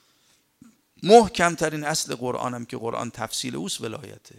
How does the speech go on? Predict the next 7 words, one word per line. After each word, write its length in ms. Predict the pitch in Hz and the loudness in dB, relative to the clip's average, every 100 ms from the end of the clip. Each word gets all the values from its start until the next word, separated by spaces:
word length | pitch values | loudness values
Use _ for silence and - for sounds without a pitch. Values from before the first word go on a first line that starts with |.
| 117 | -14
ولایتنا 560 | 117 110 107 - 120 117 | -8 -6 -6 -10 -12 -6
قطب 320 | 135 - 120 | -6 -6 -8
القرآن 460 | 110 107 123 127 | -8 -8 -6 -6
و 60 | 120 | -6
قطب 520 | 135 139 143 151 165 - _ _ _ _ _ | -4 -6 -4 -4 -4 -10 _ _ _ _ _
جمیع 360 | - 98 104 - | -18 -14 -14 -16
الکتب. 460 | 104 - - - | -20 -20 -20 -20